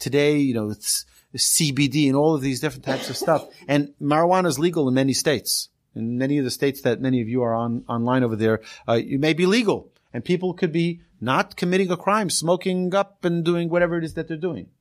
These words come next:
You know what the, the, the Torah problem about that, with that is? Torah problem is that it makes you numb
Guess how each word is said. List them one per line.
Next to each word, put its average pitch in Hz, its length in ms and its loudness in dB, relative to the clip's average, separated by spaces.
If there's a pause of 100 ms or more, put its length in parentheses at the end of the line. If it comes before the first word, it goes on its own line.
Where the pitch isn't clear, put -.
(360)
You 151 80 -2
know 202 60 2
what 220 100 0
the, 175 140 -2
the, 135 320 -2 (240)
the 127 140 2
Torah 156 440 0
problem 131 500 0
about 123 300 -4
that, - 160 -4
with 123 160 -4
that 120 160 2
is? 147 300 -6 (1160)
Torah 208 200 2
problem 151 360 -2
is 98 100 -8
that 104 300 -8
it 113 200 -10
makes 139 340 -2
you 123 100 -2
numb 104 480 -2